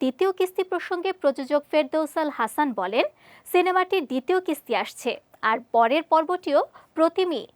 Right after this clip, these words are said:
পরিচালনা করবেন। এছাড়া অপূর্ব সহ এবারের অন্যান্য অভিনয় শিল্পীরাও পরেরটিতে থাকছেন বলে নিশ্চিত করেছেন প্রযোজক। এদিকে দ্বিতীয় কিস্তি প্রসঙ্গে নির্মাতা প্রতিম ডি গুপ্তা বলেন, এটি চালচিত্রের কেবল সিকুয়েল নয়, এটার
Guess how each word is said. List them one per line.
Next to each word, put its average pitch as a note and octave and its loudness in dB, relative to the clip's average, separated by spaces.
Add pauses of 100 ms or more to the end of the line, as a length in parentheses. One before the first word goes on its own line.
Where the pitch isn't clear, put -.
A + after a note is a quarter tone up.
পরিচালনা B3+ 0
করবেন। G#3 -2 (460)
এছাড়া G#4 4 (220)
অপূর্ব E4 2 (160)
সহ F#4 0 (320)
এবারের C#4 2 (140)
অন্যান্য E4+ 0 (200)
অভিনয় E4+ -2
শিল্পীরাও D#4 2 (180)
পরেরটিতে B3 0 (140)
থাকছেন B3+ -2 (100)
বলে E4 0 (100)
নিশ্চিত - -8 (120)
করেছেন G#3+ -2 (100)
প্রযোজক। G#3 -2 (600)
এদিকে D#4 0 (180)
দ্বিতীয় D4+ 0
কিস্তি F#4 -2
প্রসঙ্গে F4+ -4 (120)
নির্মাতা B3+ -2 (120)
প্রতিম D4+ 2 (100)
ডি C4+ -2 (100)
গুপ্তা C4 -2 (100)
বলেন, A3+ -2 (480)
এটি E4 2 (120)
চালচিত্রের F4 2 (100)
কেবল D#4 0 (160)
সিকুয়েল E4 0 (120)
নয়, A#3 0 (300)
এটার D4+ 2